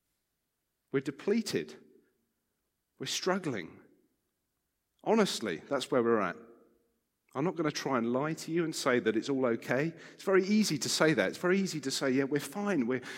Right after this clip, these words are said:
we're doing well." But really, it's tough, and we're in a spiritual battle. And we need people to chip in. We need people to serve, to come alongside us, to pray for us,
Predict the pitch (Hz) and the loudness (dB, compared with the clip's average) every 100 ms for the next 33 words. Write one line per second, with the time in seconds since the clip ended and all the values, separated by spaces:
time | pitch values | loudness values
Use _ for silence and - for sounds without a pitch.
0 | - - 139 175 165 165 190 175 123 104 | -8 -4 -4 -4 -4 -4 -4 -2 -4 -4
1 | - - - - _ - - 180 214 143 | -10 -20 -20 -20 _ -16 -8 -4 0 0
2 | 117 - - 202 - - - - _ 160 | -2 -4 -6 -6 -8 -10 -20 -20 _ -2
3 | 170 226 165 - - 170 - 135 170 - | 2 4 2 0 0 0 -2 0 0 0
4 | 117 80 - - - - - _ _ _ | -2 -4 -8 -20 -20 -20 -20 _ _ _
5 | 147 151 190 202 214 220 143 110 - - | -8 -4 -2 2 2 2 0 -2 -6 -12
6 | - - _ _ _ _ - - 208 190 | -20 -20 _ _ _ _ -20 -10 -8 -6
7 | 170 147 - 175 - 165 131 90 - - | -8 -6 -4 -4 -2 -2 -2 -4 -14 -20
8 | - _ _ _ _ _ _ _ _ _ | -20 _ _ _ _ _ _ _ _ _
9 | 139 151 185 175 180 - 139 131 - 185 | -2 0 0 -4 -8 -8 -6 -6 -4 -4
10 | 151 110 95 - - _ _ _ _ _ | -2 -2 -4 -8 -20 _ _ _ _ _
11 | _ _ _ _ _ - - 175 175 160 | _ _ _ _ _ -16 -8 -4 -2 -2
12 | 147 - 170 175 127 95 - - - _ | -2 -4 -4 -2 0 -2 -6 -10 -14 _
13 | _ _ _ _ _ _ _ - - - | _ _ _ _ _ _ _ -16 -12 -2
14 | 175 185 180 113 95 - - | 2 2 0 -4 -4 -6 -10